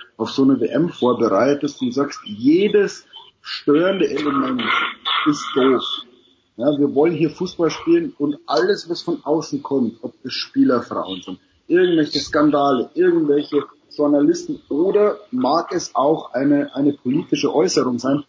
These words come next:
stört.“ Ja, das, das, das ist nun mal so. Das ist eine andere Situation und ich glaub, du musst dann genau, ähm,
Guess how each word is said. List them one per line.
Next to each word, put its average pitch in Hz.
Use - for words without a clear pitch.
stört.“ 127
Ja, 147
das, 147
das, 147
das 131
ist -
nun 147
mal 123
so. 117
Das 131
ist 190
eine 156
andere 190
Situation 170
und 127
ich -
glaub, 143
du 135
musst 160
dann 160
genau, 147
ähm, 151